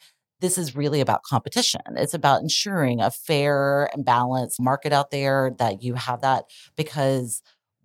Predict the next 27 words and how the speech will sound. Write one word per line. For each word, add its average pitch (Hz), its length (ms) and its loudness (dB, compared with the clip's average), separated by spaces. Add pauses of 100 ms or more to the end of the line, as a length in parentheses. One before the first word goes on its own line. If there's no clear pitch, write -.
while 151 280 2
there, 143 240 -4
it 202 120 2
has 214 280 2
been 165 160 2
quite 143 160 0
a 131 60 2
bit 123 100 0
of 117 80 0
attention 131 480 0
within - 220 0
the 127 40 -2
cloud 120 300 0
market 117 400 -2
on, 120 240 0
I 117 60 2
would 123 100 -2
say, 117 220 0
kind 120 160 -6
of - 60 -8
a 131 100 -2
handful 123 800 0
of 117 420 0 (420)
different 143 340 0
cloud 120 240 0
service 117 360 -6
providers, 117 600 -2